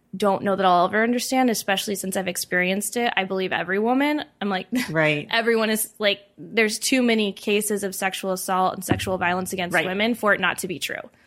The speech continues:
Speaker 1: So that was a roundabout way to answer the question a little
Speaker 2: And I do
Speaker 1: bit.
Speaker 2: have a, one more question about your
Speaker 1: Yeah.
Speaker 2: parents, and then we'll talk more about books. So, uh, in your book, your parents are obviously, like, fully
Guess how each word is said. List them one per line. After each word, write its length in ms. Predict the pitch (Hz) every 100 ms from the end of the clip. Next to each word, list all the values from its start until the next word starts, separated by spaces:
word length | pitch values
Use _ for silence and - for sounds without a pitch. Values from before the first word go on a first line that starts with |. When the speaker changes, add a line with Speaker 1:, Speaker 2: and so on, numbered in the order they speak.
| _ _
Speaker 1:
So 460 | - - 214 208 -
that 140 | 202
was 120 | 202 208
a 60 |
roundabout 420 | 196 175 180 - -
way 100 | -
to 80 | -
answer 260 | - -
the 80 | -
question 640 | - - 247 - - 277 - -
a 40 |
little 100 | -
Speaker 2:
And 100 | 208
I 60 | 220
do 80 | 226
Speaker 1:
bit. 80 | 247
Speaker 2:
have 120 | 220
a, 40 |
one 160 | 185 175
more 140 | 180
question 240 | 180 165 165
about 60 |
your 80 | 151
Speaker 1:
Yeah. 60 | 156
Speaker 2:
parents, 220 | 147 143
and 40 |
then 80 | -
we'll 100 | 214
talk 160 | 202 165
more 100 | 160
about 220 | 143 139
books. 300 | 131 - - - -
So, 300 | - 247 233 - - _ - _
uh, 40 | - -
in 140 | - 269
your 140 | 339
book, 420 | 214 180 170 - - _ _
your 140 | 180
parents 480 | 175 170 175 185 -
are 140 | 165 151
obviously, 400 | 147 156 147 151
like, 140 | 147
fully 720 | - - 156 165 160 160 156